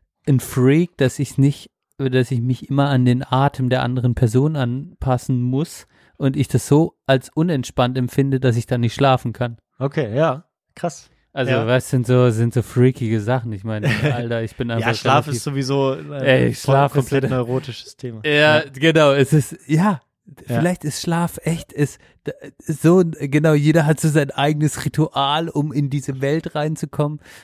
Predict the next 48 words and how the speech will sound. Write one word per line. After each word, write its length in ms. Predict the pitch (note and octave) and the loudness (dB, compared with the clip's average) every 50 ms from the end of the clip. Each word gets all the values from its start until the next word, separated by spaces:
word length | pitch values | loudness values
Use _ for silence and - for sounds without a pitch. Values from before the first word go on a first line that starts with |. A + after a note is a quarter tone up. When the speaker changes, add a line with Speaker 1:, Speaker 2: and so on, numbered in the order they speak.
| _ _ | _ _
Speaker 1:
Und 140 | C#3+ B2+ A#2 | -6 0 2
bei 80 | C3+ B2 | 4 4
Speaker 2:
Ja. 100 | A#2+ B2+ | 4 4
Speaker 1:
mir 180 | C3 C#3+ D3 D3 | 2 2 0 0
ist 160 | C3+ - - | -4 -4 -6
es 160 | C3 - - | -10 -4 0
halt 220 | D3 C3+ C3 - | 0 0 0 0
so, 320 | - - C3+ C3+ C3+ C3+ - - _ _ _ _ _ _ _ _ _ _ | -2 0 4 4 4 4 2 -2 _ _ _ _ _ _ _ _ _ _
ich 200 | - D3+ - - | -6 -6 -6 -2
brauch 460 | - - - - C3 C3+ C#3+ C#3 - - | -4 -4 0 4 4 4 4 2 -2 0
ko-, 160 | - C3 - - | 0 0 2 2
also 380 | C3 B2+ B2 C3 C#3 C#3+ C#3+ | 0 0 2 0 -2 -4 -4
für 180 | - - C#3+ C3+ | 0 0 2 4
mich 200 | C#3 C#3+ - D#3+ | 4 2 2 0
ist 120 | D3+ A#2+ | -2 -2
es 180 | C3+ B2 - - | -4 -6 -6 -6
gut, 200 | - D3 C#3+ C#3 | -4 -4 -2 -2
wenn 120 | C#3+ C#3 | 0 0
ich 200 | C#3 B2+ - B2 | 0 -2 -2 -2
eher 240 | C3+ C3+ C3+ C3+ C3+ | 0 2 2 2 2
dann, 320 | C3 C3 B2+ B2+ C3 B2+ - _ _ _ _ _ _ _ _ | 0 -2 -2 -2 -4 -6 -8 _ _ _ _ _ _ _ _
man 160 | - B2+ B2 | -2 -2 0
kann 200 | - C3 C3 C3+ | 2 0 0 0
kurz 240 | - - B2+ - - | 0 0 -2 -2 -2
kuscheln, 440 | - - E3 F3 - E3+ E3 D#3 D3 | 0 2 2 4 4 2 0 0 0
aber 160 | C#3 C3 C3 | -2 -2 -2
dann 180 | B2+ C3 C3 B2+ | -2 -2 -2 0
will 120 | B2+ B2+ | 0 -2
ich 160 | B2+ - - | -2 -4 -6
quasi 320 | _ - C3 B2 A#2 B2 C3+ | _ -4 -4 -2 -2 -4 -4
in 100 | C3+ B2+ | -2 -2
Ruhe 280 | A2+ B2 C3 C#3+ C#3+ | 0 4 4 4 4
gelassen 420 | A#2+ B2 A#2+ A#2 A#2 A2 - C3+ B2+ | 4 2 -2 -2 -2 -4 -4 -4 -4
werden, 200 | B2+ B2 A#2+ B2 | -2 -4 -2 -2
weil 140 | B2 B2 A#2+ | -4 -2 -2
ich 80 | A#2 - | -4 -6
sonst 260 | - C3+ B2 - - | -6 -10 -10 -6 -6
nicht 180 | C3 A#2 - | -6 -6 -4
zur 140 | - C#3 A#2+ | -4 -4 0
Ruhe 280 | A#2 B2 C3+ C#3 B2+ A2+ | 4 6 6 6 6 4
komme, 320 | - - C3+ B2+ A2+ A2 | 2 0 0 0 0 0
Speaker 2:
Mhm. 340 | C3+ B2+ A#2+ A2 G#2+ A2 C#3 | -2 0 0 0 -2 -4 -6
Speaker 1:
so 180 | F3+ - B2 A2+ | -6 -6 -6 -6
Speaker 2:
Okay. 140 | A2 C#3+ D3+ | -6 -10 -6
Speaker 1:
zur 120 | D#3 C#3 B2+ | -4 -2 -2
Ruhe 180 | A2 B2+ A#2+ A2+ | -2 -4 -6 -8
kommen 260 | - - A#2+ A#2+ A#2 | -10 -14 -14 -14 -8
kann. 160 | A2 A#2 A2 | -8 -8 -8